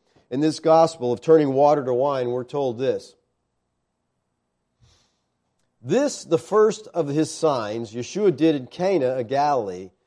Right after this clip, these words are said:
and manifested his glory, and his disciples believed in him." So these works performed by Yeshua are not just supernatural acts. They are signs that unveil the glory and power of God. That's why he's doing, he's not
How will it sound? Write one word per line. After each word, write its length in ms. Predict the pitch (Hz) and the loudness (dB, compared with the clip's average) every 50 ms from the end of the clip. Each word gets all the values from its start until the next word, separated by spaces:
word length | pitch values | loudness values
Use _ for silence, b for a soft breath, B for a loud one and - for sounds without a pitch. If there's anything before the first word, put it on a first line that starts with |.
| _ _ _ _ | _ _ _ _
and 240 | - 117 117 113 117 | -12 -10 -8 -4 0
manifested 1040 | 135 160 196 226 240 240 - - - - 175 170 170 160 - - - 156 156 147 131 _ _ _ _ | 2 2 4 4 4 2 2 0 -2 0 2 2 2 2 -2 -6 -6 -6 -6 -6 -8 _ _ _ _
his 220 | - 139 131 117 113 | -8 -8 -8 -8 -10
glory, 680 | 98 127 127 139 151 156 135 117 95 82 80 76 73 _ _ _ _ _ _ _ _ _ _ _ _ _ | -8 -6 -2 2 2 4 4 2 0 -2 -8 -16 -20 _ _ _ _ _ _ _ _ _ _ _ _ _
and 60 | - | -14
his 100 | 110 107 | -14 -14
disciples 540 | 92 110 113 - - 165 202 233 170 143 117 | -12 -14 -10 -2 0 2 2 2 2 -2 -4
believed 400 | 104 101 127 143 180 247 202 117 | -4 -2 0 2 2 0 -2 -6
in 100 | 107 90 | -10 -14
him." 160 | 80 78 67 - _ _ _ _ _ _ _ _ _ _ _ _ _ _ _ _ _ _ _ | -14 -16 -20 -20 _ _ _ _ _ _ _ _ _ _ _ _ _ _ _ _ _ _ _
So 140 | - 160 170 | -2 0 2
these 240 | 180 254 294 254 196 | 2 2 2 0 4
works 300 | 208 233 233 240 233 - | 8 10 10 10 8 4
performed 460 | - 185 170 - - 202 202 190 175 | -2 -4 -2 0 2 2 4 4 6
by 140 | 180 170 165 | 6 6 6
Yeshua 440 | 156 143 - - 208 208 185 165 | 6 4 2 2 4 6 8 8
are 20 | 156 | 8
not 220 | 165 180 202 196 | 6 4 2 0
just 280 | 202 196 190 - - - | -2 -4 -6 -6 -6 -8
supernatural 720 | - 190 - 180 170 170 175 170 170 165 - 160 151 160 | -8 -6 -2 2 4 4 6 4 4 2 0 0 0 0
acts. 600 | 120 147 147 143 135 131 131 - - - - _ _ _ _ _ _ _ _ _ _ _ - | 2 2 2 2 2 0 -2 -6 -14 -20 -20 _ _ _ _ _ _ _ _ _ _ _ 0
They 120 | 139 143 | 2 2
are 80 | 143 139 | 2 2
signs 800 | - - - - 190 185 196 196 202 208 202 202 196 175 131 117 | -2 -4 -2 0 2 2 4 4 4 6 4 4 2 0 -4 -4
that 160 | 139 151 143 | -4 -4 -4
unveil 680 | 135 131 127 120 110 110 160 160 175 180 175 175 170 | -4 -6 -6 -6 2 6 6 8 8 6 4 2 2
the 140 | 139 127 123 | -2 -4 -10
glory 680 | 113 95 - 131 139 151 165 165 170 170 170 175 175 170 | -10 -8 -4 0 2 4 6 6 6 6 6 4 4 2
and 160 | 135 123 - | -2 -12 -12
power 360 | - - 156 151 147 151 147 | -8 -6 -4 -4 -2 -2 -4
of 80 | 139 117 | -2 0
God. 220 | 123 147 123 110 | 0 0 2 2
That's 200 | 113 156 190 190 | 2 2 2 2
why 180 | 214 226 233 226 | 2 2 2 2
he's 100 | 220 175 | 2 2
doing, 260 | 156 233 214 170 - B B B | 2 4 4 4 2 B B B
he's 100 | 180 190 | -2 0
not 320 | 226 262 254 247 247 - | 2 2 2 0 -2 -4